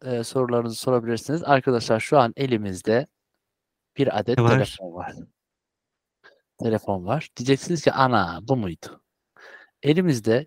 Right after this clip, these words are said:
Speaker 1: Xiaomi, Xiaomi'nin bir telefonu var.
Speaker 2: Ee,
Speaker 1: Değil mi?
Speaker 2: Mi beş.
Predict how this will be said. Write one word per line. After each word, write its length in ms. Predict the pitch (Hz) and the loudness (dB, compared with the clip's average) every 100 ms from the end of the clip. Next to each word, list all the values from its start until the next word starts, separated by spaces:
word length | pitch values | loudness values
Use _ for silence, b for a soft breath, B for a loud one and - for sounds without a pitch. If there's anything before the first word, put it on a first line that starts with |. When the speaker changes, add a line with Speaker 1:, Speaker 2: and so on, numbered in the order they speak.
| _ | _
Speaker 1:
Xiaomi, 720 | 131 - 135 143 147 110 139 - _ _ _ _ _ _ _ _ _ _ _ _ _ _ - | -10 2 6 8 6 0 -6 -10 _ _ _ _ _ _ _ _ _ _ _ _ _ _ -20
Xiaomi'nin 600 | - 117 135 110 135 151 | -6 -2 -2 -2 -2 -4
bir 80 | |
telefonu 480 | 143 147 143 127 131 | 4 4 6 4 2
var. 300 | 98 80 - _ _ _ _ _ _ _ _ _ _ _ _ _ _ - _ _ 131 | 2 -2 -12 _ _ _ _ _ _ _ _ _ _ _ _ _ _ -20 _ _ 0
Speaker 2:
Ee, 60 | |
Speaker 1:
Değil 340 | 135 127 143 185 | 2 6 8 8
mi? 80 | |
Speaker 2:
Mi 60 | 180 | 6
beş. 480 | 143 - - - | 4 2 -4 -12